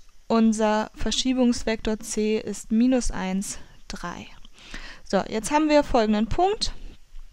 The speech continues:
Wir haben den Punkt zwei, drei. Zu dem gehört natürlich der Ortsvektor, wir nennen ihn x,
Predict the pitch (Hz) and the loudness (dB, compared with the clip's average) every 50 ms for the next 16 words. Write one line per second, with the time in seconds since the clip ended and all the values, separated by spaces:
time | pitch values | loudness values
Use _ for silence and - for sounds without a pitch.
0 | - - - - - - - - - - 240 247 240 247 247 240 233 233 - - | -18 -10 -8 -4 -2 0 -2 -2 -2 0 2 2 4 4 4 4 2 2 0 0
1 | 233 220 226 220 - - - - - - - 202 196 196 190 - - - - - | 2 2 2 2 0 0 0 0 -2 -2 0 0 0 0 -2 -4 -6 -10 -12 -10
2 | 226 - 220 233 254 311 440 523 - - - - - - - - - - - - | -4 0 2 2 4 2 2 -2 -4 -12 -16 -16 -16 -16 -16 -16 -18 -18 -18 -18
3 | - - - - - - - - - 247 226 233 247 254 262 247 262 247 240 233 | -16 -18 -18 -20 -18 -18 -12 -6 -4 0 4 6 6 6 6 4 4 4 4 2
4 | 233 226 226 - - 226 233 - - - 214 208 208 214 226 - - - - - | 2 0 0 2 2 0 0 0 -2 -2 0 0 2 0 -2 -4 -8 -16 -20 -20
5 | - - - - - - - - - 208 214 233 226 - - - 214 214 214 - | -20 -20 -18 -18 -18 -18 -12 0 2 4 4 4 2 -2 -2 -2 -2 0 -2 -2
6 | - 226 214 208 202 208 214 220 - - - - - - - - - - - - | -2 0 0 2 2 0 0 -2 -4 -8 -14 -16 -16 -16 -18 -18 -20 -20 -20 -20
7 | - - - - - - - - - - - - - - 220 208 208 208 202 202 | -20 -20 -20 -20 -20 -20 -20 -20 -20 -20 -20 -20 -10 -4 -2 0 0 2 2 0
8 | 208 - 196 190 190 196 214 - - - - - - - - - - - - - | 0 0 0 0 0 0 0 2 6 6 8 8 6 4 0 -2 -2 -4 -6 -6
9 | - - - - 285 - - - - - - | -8 -10 -6 -6 -6 -4 -4 -8 -8 -8 -10